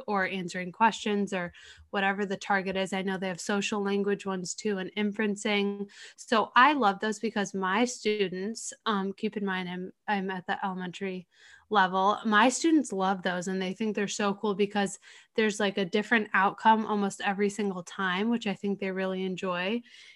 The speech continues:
And it's better than just, like, sitting there flipping and doing drill. Now I feel like there is al-, also a time for that, um, especially for, like, R T I kids when you don't really have a lot of time and maybe you're just doing, like, five minute R tic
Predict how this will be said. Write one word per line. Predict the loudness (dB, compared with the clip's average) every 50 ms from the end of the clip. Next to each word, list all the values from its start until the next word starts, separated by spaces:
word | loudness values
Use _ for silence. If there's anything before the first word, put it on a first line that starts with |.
| _ _ _
And | 0 2 4 4 2 2
it's | 0 -2 -4 0
better | 0 2 4 6 4 4
than | 4 2 0 2
just, | 0 0 0 0
like, | -2 -2 -2
sitting | -4 -2 0 2 2 4 2 2 2
there | 0 0 0 2 0 0 -2
flipping | -4 -6 -4 -2 -2 -2 0 0 0 0 0 0 -2 -2 -2
and | -2 -2 -4 -2 -2
doing | -2 -2 -2 -4 -4 -6 -6
drill. | -4 -2 -2 0 0 -2 -4 -4
Now | -4 -4 -4 -2 -2
I | -4 -4
feel | -4 -2 0 0
like | 0 0 -2 -2
there | -4 -4 -2
is | -2 -4 -4 -4
al-, | -4 -2 -2 -2 -2 -2 -4 _ _
also | 4 4 4 4 2 2 2
a | 2
time | 0 0 0 2 2 2 -2 -4
for | -6 -6 -4
that, | -2 0 4 6 6 6 6 4 0 _ -20 -20 -20 -20 -20 _ -6
um, | -4
especially | -4 -4 -2 0 0 0 2 2 0 -2
for, | 0 0 0 0
like, | 0 0 -2 -2 0 0
R | 0 0 0
T | -4 -4 2 4
I | 4 4 4
kids | 2 0 0 0 0 0 -2 -4 -4
when | -4 -2 -2 -2 -2 -2 -6 -8 -10 -18 -20 -20 -20 _ _ _
you | 2 4
don't | 4 4 2
really | 0 -2 -2 -2
have | 2 4 6 8 8 8
a | 8
lot | 8 8 8
of | 6 4 0
time | 2 4 6 6 6 4 2
and | 0 -2 -2
maybe | -2 -2 -2 0 0
you're | 0 0
just | 0 -4 -6 -8 -6 -4
doing, | -4 -4 -4
like, | -4 -6 -8 -8 -10
five | -2 2 2 4 4 2 2
minute | 0 0 0 0 0
R | 0 -2 -4 -6
tic | -4 0 2 2 2 2 -2 -10